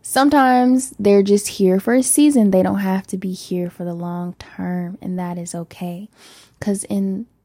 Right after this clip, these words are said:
that moment in time, they were good for you. They were filling the void, or they were doing whatever was making you happy at the time. But when it gets to a point where you no longer are feeling that happiness,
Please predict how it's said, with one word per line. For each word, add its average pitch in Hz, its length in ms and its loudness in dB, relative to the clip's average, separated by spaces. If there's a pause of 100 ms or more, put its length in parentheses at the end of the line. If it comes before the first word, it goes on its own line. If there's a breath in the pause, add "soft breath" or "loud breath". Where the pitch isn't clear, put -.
(800)
that 196 400 -4
moment 190 380 -4
in 180 100 -8
time, 180 600 -10 (120)
they 185 220 -4
were 180 140 -4
good 180 220 -6
for - 140 -12
you. 170 380 -8
They 165 120 -10
were 170 120 -10
filling 190 340 -4
the 202 80 -4
void, 180 480 -6
or 170 380 -8 (480 loud breath)
they 226 160 4
were 262 160 4
doing 240 380 4
whatever 196 640 0 (120)
was 196 380 -2 (120)
making 190 440 -4
you 175 140 -6
happy 170 460 -12
at 165 120 -14
the 170 80 -16
time. 185 480 -16 (500 soft breath)
But 247 360 4
when 226 160 0
it 220 140 0
gets 214 300 0
to 202 160 -2
a 190 60 0
point 214 420 -4
where 190 160 -2
you 202 260 0
no 196 280 0
longer 190 400 -4
are 170 140 -10
feeling 240 420 -2
that 233 180 0
happiness, 202 640 -2